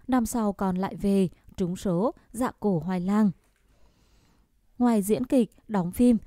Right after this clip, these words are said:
Trí Tài còn đắt sâu tham gia các chương trình truyền hình ăn khách như Ơn Rời Cậu Đây Rồi, Hội Ngộ Danh Hài,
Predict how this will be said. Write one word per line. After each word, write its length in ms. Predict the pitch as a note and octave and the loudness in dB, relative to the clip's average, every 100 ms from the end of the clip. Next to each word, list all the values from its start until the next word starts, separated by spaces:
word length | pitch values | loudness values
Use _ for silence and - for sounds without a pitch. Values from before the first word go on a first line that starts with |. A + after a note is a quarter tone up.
| - | -6
Trí 160 | B3 B3+ | -4 -2
Tài 260 | B3+ A3 | 0 -2
còn 260 | - G3 F#3 | 0 -2 0
đắt 160 | D4 | -4
sâu 240 | - A#3+ G3+ | 0 2 2
tham 200 | G#3 F#3 | 0 -2
gia 180 | G3+ F#3 | -4 -6
các 180 | C#4+ | -4
chương 120 | C#4 A3 | -4 0
trình 200 | G3+ F3 | 0 0
truyền 200 | F#3+ E3+ | -2 0
hình 260 | F#3+ E3+ | -2 -2
ăn 180 | F#3+ E3 | -4 -6
khách 240 | B3 D4+ | -4 0
như 240 | B3 B3 A#3 - _ | 6 6 6 2 _
Ơn 200 | - B3 | -2 -2
Rời 260 | A3 G#3 F3+ | 0 -2 -2
Cậu 200 | G3 - | -4 -4
Đây 160 | F3+ | -4
Rồi, 340 | E3+ F#3 F3+ D#3 - _ - | -2 2 2 2 -4 _ -2
Hội 200 | A3+ F#3+ | -2 0
Ngộ 240 | G#3 F3 | 0 0
Danh 240 | F#3+ F3+ | -2 -4
Hài, 300 | F3 F3+ F3 | -2 0 -2